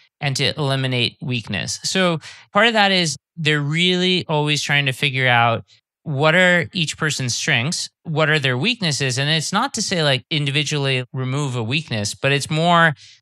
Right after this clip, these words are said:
let's figure out how through using a team, we can actually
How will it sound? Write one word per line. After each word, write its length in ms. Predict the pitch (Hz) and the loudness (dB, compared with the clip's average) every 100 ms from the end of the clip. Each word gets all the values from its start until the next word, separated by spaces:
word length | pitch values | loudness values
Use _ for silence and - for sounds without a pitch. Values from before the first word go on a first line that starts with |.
| - | -4
let's 160 | 160 | -2
figure 300 | - 185 170 | 0 -2 2
out 200 | 151 147 | 2 2
how 420 | 131 151 139 139 | 2 2 4 2
through 200 | 123 139 | 0 -4
using 540 | 127 135 147 139 127 120 | -4 -2 -2 0 -2 -4
a 80 | 113 | -4
team, 600 | - 202 151 135 127 120 | -2 0 0 -2 -4 -4
we 120 | 127 | -2
can 140 | 135 | 2
actually 640 | 127 120 - 127 113 113 | 2 2 -2 -2 0 0